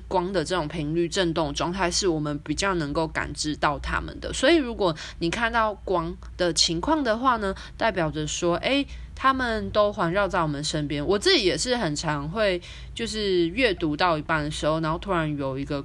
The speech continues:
光闪过，我很明白知道那不是因为外面有车子过去，或者是任何，就是你会知道有一个光的感觉闪过，然后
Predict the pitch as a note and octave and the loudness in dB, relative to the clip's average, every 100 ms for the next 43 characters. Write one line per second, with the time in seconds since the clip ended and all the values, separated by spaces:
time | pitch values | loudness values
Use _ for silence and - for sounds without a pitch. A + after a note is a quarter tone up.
0 | - F3+ D3+ D#3 - - F#2+ - F#3 - | -4 0 0 -2 -2 -2 -4 -4 -4 0
1 | F#3+ A3 A#3 F3 F3 F3+ D3+ C#3+ F3 F#3+ | 2 2 2 2 2 2 0 -2 0 0
2 | G3 F3 - - E3+ E3+ A3+ G3+ G3+ F#3+ | 0 -4 -8 -4 0 0 0 2 4 4
3 | F3 F3+ C3+ - D#3 D3+ C#3+ D3 - E3+ | 2 0 -2 -2 -4 -4 -4 -4 2 0
4 | C#3+ - D#3 E3+ E3+ E3+ E3 D#3+ D3+ C3+ | 0 -2 0 0 0 0 0 0 -2 -4
5 | C3 C#4 F4 F3 A#3 A3 G#3 F#3+ C#3 D3 | -2 2 2 2 0 4 4 4 0 -2
6 | D3 - F3 D3 D3+ - - - - - | -6 0 2 2 0 -8 -12 -14 -14 -14
7 | - - G#3 F3 D#3+ D3 D3+ D3+ D3+ - | -16 -4 -2 0 0 0 -4 -2 -2 -2
8 | D3+ E3+ - - - - - - F#3 A3 | -4 -4 -4 -10 -14 -14 -14 0 0 4
9 | C4 A#3 G#3+ | 4 4 2